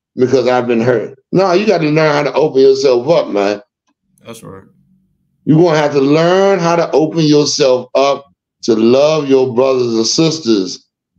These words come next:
Speaker 1: or else you gonna love and go somewhere else you shouldn't be.
Speaker 2: That's right.
Speaker 1: So, I mean, you know,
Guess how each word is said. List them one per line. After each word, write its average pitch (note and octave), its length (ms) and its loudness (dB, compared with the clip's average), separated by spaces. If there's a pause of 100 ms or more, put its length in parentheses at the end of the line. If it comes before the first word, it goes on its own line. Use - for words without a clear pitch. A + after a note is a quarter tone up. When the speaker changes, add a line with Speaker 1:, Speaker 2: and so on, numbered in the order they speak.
Speaker 1:
or A2 220 2
else C3 320 -2 (260)
you D3 160 4
gonna B2 300 2
love C3+ 760 2 (280)
and A2 200 0
go C3 180 2
somewhere B2 520 0
else - 460 -4 (100)
you A#2 200 -10
shouldn't A#2+ 380 0
be. A2+ 340 -2 (1040)
Speaker 2:
That's G2+ 260 -14
right. F2+ 240 -18 (1400)
Speaker 1:
So, F3+ 280 0
I F#3+ 40 2
mean, E3+ 580 0 (100)
you D#3+ 160 0
know, B2 380 -4